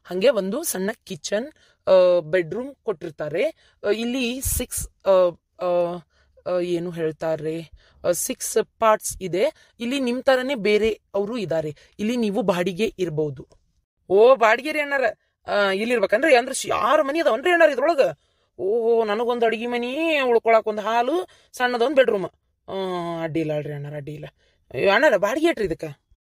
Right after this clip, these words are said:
ಇಲ್ಲಿದು ರೇಟು ಹೇಳಿದ್ರೆ ನಿಮ್ದು ಗೊತ್ತಾಗಲ್ಲ. ಆ, ನಿಮ್ದು ಇಂಡಿಯಾದು, ಆ, ರುಪೀಸ್ಗೆ ಕನ್ವರ್ಟ್ ಮಾಡಿ ಹೇಳ್ತೀನಿ.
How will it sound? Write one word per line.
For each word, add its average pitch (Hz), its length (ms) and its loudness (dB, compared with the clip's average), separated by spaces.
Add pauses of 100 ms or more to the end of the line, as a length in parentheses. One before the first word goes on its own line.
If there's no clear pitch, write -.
(160)
ಇಲ್ಲಿದು 247 360 0
ರೇಟು 247 320 2
ಹೇಳಿದ್ರೆ 208 480 0
ನಿಮ್ದು 190 280 -2
ಗೊತ್ತಾಗಲ್ಲ. 170 500 -2 (520)
ಆ, 185 80 0
ನಿಮ್ದು 220 420 -2 (140)
ಇಂಡಿಯಾದು, 247 500 0
ಆ, 196 600 2
ರುಪೀಸ್ಗೆ 208 460 -8
ಕನ್ವರ್ಟ್ 202 420 -6
ಮಾಡಿ 196 240 -4
ಹೇಳ್ತೀನಿ. 165 500 -4